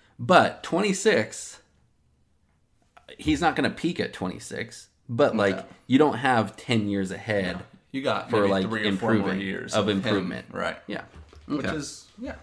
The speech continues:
Speaker 2: that's
Speaker 1: Which
Speaker 2: all
Speaker 1: is
Speaker 2: we need.
Speaker 1: totally fine because he was freaking incredible last year.
Speaker 2: I, I think he, uh,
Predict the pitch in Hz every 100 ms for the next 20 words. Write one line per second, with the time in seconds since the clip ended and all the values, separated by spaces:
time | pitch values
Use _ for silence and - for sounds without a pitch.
0 | - 120 139 156 143 160 190 120 113 175
1 | 208 127 131 147 160 151 - - 175 170
2 | 156 170 196 - 92 92 - 95 95 -
3 | - _ - 131 - 156 220 220 - 147
4 | 131 110 98 95